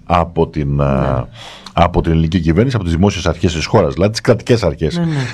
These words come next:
Speaker 1: της χώρας. Δεν υπάρχει δημόσιο, δημόσια πλέον.
Speaker 2: Ναι.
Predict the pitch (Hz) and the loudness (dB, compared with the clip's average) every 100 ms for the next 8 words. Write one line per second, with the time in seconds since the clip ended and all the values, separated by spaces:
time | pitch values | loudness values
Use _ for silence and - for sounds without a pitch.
0 | - - 110 101 113 107 90 78 78 80 | -8 0 2 2 0 2 0 0 0 0
1 | 78 71 71 69 67 67 76 80 85 85 | -2 -2 0 -2 -4 -2 0 2 2 0
2 | 67 - 95 131 - - - 127 131 - | -4 0 0 0 -4 -18 -16 -12 -12 -12